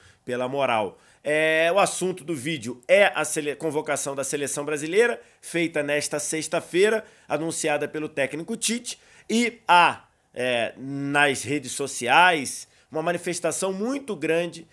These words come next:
de algumas torcidas se sentindo prejudicadas pela convocação do técnico Tite,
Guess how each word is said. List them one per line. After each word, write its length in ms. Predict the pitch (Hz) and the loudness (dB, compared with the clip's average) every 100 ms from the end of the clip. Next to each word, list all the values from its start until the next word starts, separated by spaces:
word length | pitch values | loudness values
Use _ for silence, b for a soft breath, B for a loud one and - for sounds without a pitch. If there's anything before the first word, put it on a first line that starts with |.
| b | b
de 120 | 127 | 0
algumas 520 | 185 170 135 156 151 - | 4 4 0 -4 -4 -4
torcidas 760 | 185 - 160 185 185 180 - b b b | -4 -2 -4 -2 -2 -4 -6 b b b
se 180 | - 214 | -6 -4
sentindo 560 | 208 196 175 - 196 190 | -2 -6 -6 -4 -4 -4
prejudicadas 1160 | - 240 233 170 180 180 - 156 151 156 - | 4 4 4 -2 -8 -6 2 4 4 0 -4
pela 360 | - 196 208 196 | -2 2 2 0
convocação 760 | 180 165 170 156 139 - 180 | -2 -6 -4 -4 -4 -2 -4
do 100 | 175 | -6
técnico 460 | 165 139 135 147 165 | -6 -6 -4 -10 -10
Tite, 440 | - 165 165 - | -8 -8 -8 -12